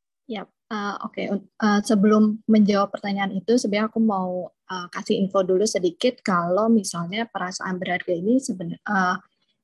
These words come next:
bisa berubah, eh, setiap saat. Karena perasaan berharga ini bisa berhubungan dengan, eh,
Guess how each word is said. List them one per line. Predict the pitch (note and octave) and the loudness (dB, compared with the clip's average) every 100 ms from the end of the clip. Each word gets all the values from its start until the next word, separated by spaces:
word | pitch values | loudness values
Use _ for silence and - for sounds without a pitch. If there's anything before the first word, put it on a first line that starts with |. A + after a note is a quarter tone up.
| _ _ - | _ _ 0
bisa | G3+ G3 - C4+ - _ | 2 2 2 0 0 _
berubah, | - G#3 G#3 F#3 A#3 C4+ - _ _ _ _ | 0 2 4 4 2 0 -4 _ _ _ _
eh, | - _ - G#3 G3 | -20 _ 0 0 2
setiap | A3 A3 G#3 | -2 0 -2
saat. | - F#3+ - F3+ E3+ _ | 0 -6 -2 -2 -4 _
Karena | F#3+ G#3 | -2 -2
perasaan | B3+ G3 F#3+ F#3+ | 0 0 0 0
berharga | F#3+ F3+ F#3 | 0 0 2
ini | F3+ G#3+ C4+ | 2 4 4
bisa | A3+ F#3 G3 | 4 2 -2
berhubungan | F#3 F3+ F#3 F3 F#3 F3+ A3 A#3 | -4 -6 -8 -8 -6 -2 4 4
dengan, | F#3+ F3+ F#3 G3+ A3 _ _ _ | 4 -2 -6 -6 -6 _ _ _
eh, | - | -10